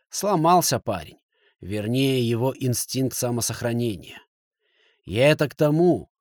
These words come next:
что переть буром не самая лучшая тактика». Эльфин лишь пожал плечами, не сбавляя хода. «Слушай», — вдруг произнес я, — «ты хотя бы Гордору расскажи о своем открытии.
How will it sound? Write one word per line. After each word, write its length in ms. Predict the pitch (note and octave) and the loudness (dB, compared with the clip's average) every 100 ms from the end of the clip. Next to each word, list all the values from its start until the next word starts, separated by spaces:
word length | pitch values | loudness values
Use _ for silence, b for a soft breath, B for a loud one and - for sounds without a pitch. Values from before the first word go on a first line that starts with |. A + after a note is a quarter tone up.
| _ _ | _ _
что 240 | - B2 | -10 -8
переть 360 | A2+ C#3+ D#3+ A#2+ | -2 0 2 0
буром 400 | G#2+ D3+ D#3+ D3+ | 0 4 6 6
не 120 | C#3+ | 4
самая 500 | - C#3 C#3 C#3+ C#3+ | 2 2 4 4 4
лучшая 440 | B2 B2 - B2+ | 2 -2 -2 -2
тактика». 680 | A#2+ C3+ B2+ - - - - _ _ _ _ _ | 0 -2 -2 -8 -14 -16 -20 _ _ _ _ _
Эльфин 400 | E3 G3 F3 D3+ | 0 0 2 0
лишь 200 | D3 C3+ | 0 -2
пожал 360 | A2 G2 B2 A#2+ | -4 0 0 -2
плечами, 520 | G2+ F#2 C#3 C#3+ B2 | -6 -4 0 2 2
не 120 | G#2+ | 0
сбавляя 520 | F2 F2+ F2 G2+ G2 | -4 -6 -4 -2 -2
хода. 460 | F2 - - - - _ _ _ _ _ _ _ _ | -4 -14 -20 -20 -20 _ _ _ _ _ _ _ _
«Слушай», — 680 | - - B2+ C#3 - D#2+ - _ _ - | -8 -2 0 2 0 -6 -12 _ _ -14
вдруг 340 | F#2 A2 - | -4 -4 -4
произнес 520 | G#2 G2+ F#2+ G2+ F#2 | -4 -4 -2 -2 -4
я, — 260 | D#2 B1 - _ _ _ _ _ _ _ | -6 -10 -18 _ _ _ _ _ _ _
«ты 120 | A#2+ | -4
хотя 340 | B2+ C3 D3 | 0 2 2
бы 140 | C3+ C#3 | 4 2
Гордору 520 | B2 D#3 C#3+ B2+ A#2+ | 6 6 6 2 2
расскажи 460 | A2 - B2 A2 A#2+ | -2 -2 -2 0 0
о 60 | |
своем 380 | - A2 A2 A2 | -2 -2 -2 -2
открытии. 640 | A2 - A#2 F#2 - - | -4 -6 -6 -6 -10 -12